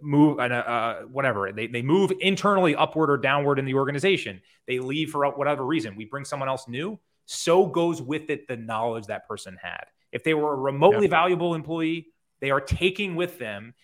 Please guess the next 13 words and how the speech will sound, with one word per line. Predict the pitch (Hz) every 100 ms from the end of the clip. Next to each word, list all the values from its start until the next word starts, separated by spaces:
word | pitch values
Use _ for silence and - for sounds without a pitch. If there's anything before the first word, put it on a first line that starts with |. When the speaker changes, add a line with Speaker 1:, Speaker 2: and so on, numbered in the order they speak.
| -
Speaker 1:
a | 131
set | - 180 175
of | 185 123
broad | 123 135 139 151 147
principles | 143 135 123 127
for | 120
how | - 120 131
they | 131
execute | 123 - - 117 -
their | 107
work. | 101 156 - - _ _ -
And | 160
I, | -